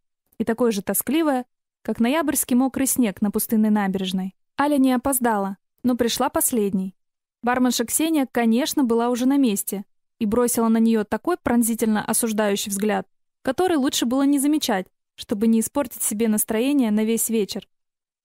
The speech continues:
И Рита, напарница, уже протирала столы на своей половине пустого зала. "Ритуля, протри мои, а?" — попросила Аля.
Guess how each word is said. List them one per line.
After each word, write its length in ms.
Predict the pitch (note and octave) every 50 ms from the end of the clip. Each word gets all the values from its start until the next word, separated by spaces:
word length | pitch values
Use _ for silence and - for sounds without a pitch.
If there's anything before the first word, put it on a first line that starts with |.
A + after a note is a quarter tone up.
| _ _
И 120 | - D#4
Рита, 240 | D4 C4+ C#4 - C#4
напарница, 720 | A#3+ A#3 A3+ - A#3 A3+ A#3 A3+ A3 G#3 - - G#3+ G3+ G#3 - _
уже 220 | - A3+ G#3+ A3+
протирала 480 | A3 A3 A3 - - A3+ A3 G#3+ G#3+ G#3
столы 300 | G#3 - - A#3 C4+ E4
на 100 | E4 C4+
своей 260 | A#3 - A3+ A3+ A#3
половине 520 | G#3 - A3 G#3+ G#3+ A3 A#3+ C4+ C#4 B3+ A3+
пустого 400 | A3+ G#3+ - - A#3+ A#3 A3+ A3+
зала. 340 | G#3 G#3+ G3 F#3+ F#3 F#3 - _ _ _ _ _ _ _ _ _
"Ритуля, 520 | - B3+ C4 - - D4+ C#4+ C#4+ B3 G3+ - _ _ _ _ _ _ -
протри 320 | - B3 B3 - E4+ F#4+
мои, 380 | F#4+ D#4 C4 B3 B3 A3+ G3 -
а?" — 220 | - - B3 C#4 D4 - _
попросила 540 | - G#3 - A3+ A3 - - A3 G3+ G3 -
Аля. 280 | - G#3+ G3+ G3 G3